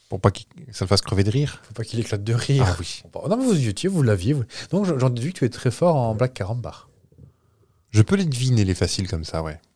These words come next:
Speaker 2: Hmm. J'en entendais une dernière, avant de passer à un autre sujet.
Speaker 1: Hmm. L'humour.
Speaker 2: <laughs> Qui sera les sardines à l'huile.
Speaker 1: D'accord.
Speaker 2: Pourquoi le football, c'est rigolo ?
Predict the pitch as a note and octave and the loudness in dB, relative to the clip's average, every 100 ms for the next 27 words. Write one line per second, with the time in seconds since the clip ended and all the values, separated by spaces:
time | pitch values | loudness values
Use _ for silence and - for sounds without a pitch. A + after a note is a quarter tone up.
0 | _ _ F3 F3 A2+ G2 F2+ F#2+ A2+ C#3 | _ _ -18 -16 -16 -18 -20 -2 6 8
1 | C#3 E3 F#3+ F3 D#3+ D3 D3+ A3 G3+ D3+ | 8 10 12 12 12 12 12 12 12 12
2 | D3+ - C#3+ D#3 A3+ - C#3+ A#2 D#3+ - | 10 10 12 12 10 6 8 10 8 4
3 | - D#3+ - _ _ - B2+ D#3 G2+ - | -2 -2 -2 _ _ 4 10 12 12 8
4 | - - - - - - E3 C#3+ - - | 0 -4 0 0 0 -2 -6 -6 -8 2
5 | F3 E3+ C3 D3 - - F3 D3+ D3+ G#2 | 6 6 4 0 -2 2 2 2 0 0
6 | F2+ F2+ F2 F2 F2 - E2 D#2 _ - | -2 -6 -4 -2 -4 -2 -6 -6 _ -20
7 | - _ _ - - - - - F3+ - | -20 _ _ -12 -8 -8 -8 6 8 10
8 | C#4 C#4 D#3+ - F#3 D#3 G3+ B3+ A#3 D#3+ | 10 12 12 10 6 8 12 10 10 10
9 | C#3+ D3+ D3+ D#3+ | 12 12 12 12